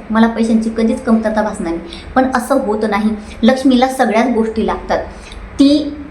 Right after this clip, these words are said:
त्याच घरात राहते ज्या घरात लोकांचे कर्म चांगले असतील,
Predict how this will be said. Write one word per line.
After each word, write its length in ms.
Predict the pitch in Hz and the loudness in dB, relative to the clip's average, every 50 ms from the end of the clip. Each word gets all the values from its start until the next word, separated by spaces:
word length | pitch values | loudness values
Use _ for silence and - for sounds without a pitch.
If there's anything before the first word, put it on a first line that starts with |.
| - - - - - | -16 -18 -16 0 2
त्याच 280 | 277 247 294 - - | 2 2 2 0 -2
घरात 340 | 269 311 311 254 220 214 - | -2 0 0 0 0 0 0
राहते 340 | 220 220 226 220 233 - - - - - - - - - - | 0 0 0 0 0 -4 -4 -8 -12 -16 -18 -18 -8 -4 -2
ज्या 300 | 190 185 233 247 254 269 | 2 4 4 4 4 4
घरात 1120 | 269 311 285 233 - - - - - - - - - - - - - - - - - - | 2 2 2 2 0 -2 -6 -12 -16 -20 -20 -18 -18 -18 -18 -18 -18 -18 -18 -16 -8 0
लोकांचे 440 | 214 226 220 220 226 220 220 226 254 | 2 4 4 6 6 4 4 4 2
कर्म 440 | 254 - - 220 208 196 196 226 220 | 0 0 0 0 2 6 6 6 6
चांगले 360 | - - 220 196 185 180 190 | 6 2 0 -2 0 0 0
असतील, 300 | 190 185 - - - 120 | 0 0 -2 -6 -8 -10